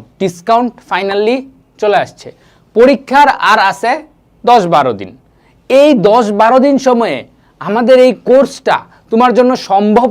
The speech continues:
কিনা যদি হয় তোমার এই প্রশ্ন, তবে আমার উত্তর হচ্ছে হ্যাঁ, সাত দিনে এই কোর্সটা প্রস্তুতি নেওয়া সম্ভব, যে কারণে পরীক্ষার সাত দিন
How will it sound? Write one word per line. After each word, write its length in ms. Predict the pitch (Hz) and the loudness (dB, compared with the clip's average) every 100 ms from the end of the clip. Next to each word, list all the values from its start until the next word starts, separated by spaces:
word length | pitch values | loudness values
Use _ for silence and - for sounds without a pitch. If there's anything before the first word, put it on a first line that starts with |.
| - | -4
কিনা 220 | 220 170 117 - _ _ _ | -6 -4 -8 -12 _ _ _
যদি 140 | 180 240 | -2 2
হয় 160 | 226 233 220 | 2 2 0
তোমার 180 | 226 214 - | -2 -4 -2
এই 60 | 254 196 | -2 0
প্রশ্ন, 300 | 233 202 - 226 202 | -2 -2 -4 -6 -2
তবে 160 | 208 196 180 | -2 -2 -2
আমার 200 | 214 226 | 0 0
উত্তর 240 | 214 - 196 175 | -2 -2 -2 -2
হচ্ছে 240 | 175 220 294 - _ _ | -4 -4 -4 -8 _ _
হ্যাঁ, 200 | 175 160 101 _ _ - - | -6 -6 -6 _ _ -20 -4
সাত 240 | 175 202 190 | 0 0 0
দিনে 240 | 247 254 339 359 _ 202 | 0 2 0 -4 _ 0
এই 60 | 220 220 | 0 2
কোর্সটা 320 | 220 - 262 208 | 0 0 -6 -2
প্রস্তুতি 340 | 208 214 208 208 | -4 -4 -6 -2
নেওয়া 160 | 208 180 | -2 -2
সম্ভব, 280 | 208 180 120 - _ - 156 | -4 -4 -6 -10 _ -6 -2
যে 80 | 240 | 0
কারণে 220 | 285 285 247 185 | 2 2 0 0
পরীক্ষার 360 | 262 - 302 269 | 0 0 -4 -2
সাত 160 | 220 202 | -4 -4
দিন 80 | 202 | -2